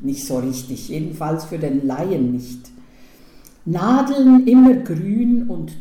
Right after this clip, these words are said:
duftend. Allerdings, die Frage, ist das auch an Weihnachten zwanzig zwanzig so?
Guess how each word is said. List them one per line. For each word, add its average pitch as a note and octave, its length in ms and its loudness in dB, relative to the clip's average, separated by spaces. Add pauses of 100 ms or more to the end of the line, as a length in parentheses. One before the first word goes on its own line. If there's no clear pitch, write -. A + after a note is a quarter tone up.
duftend. E3 520 -14 (1600)
Allerdings, A#3 640 -4
die C4 140 -4
Frage, F3+ 540 -10
ist B3 260 -10
das - 240 -10
auch G#3 240 -10
an A3 180 -6
Weihnachten G3+ 600 -6
zwanzig - 640 -10
zwanzig D#3 600 -8
so? A2 260 -10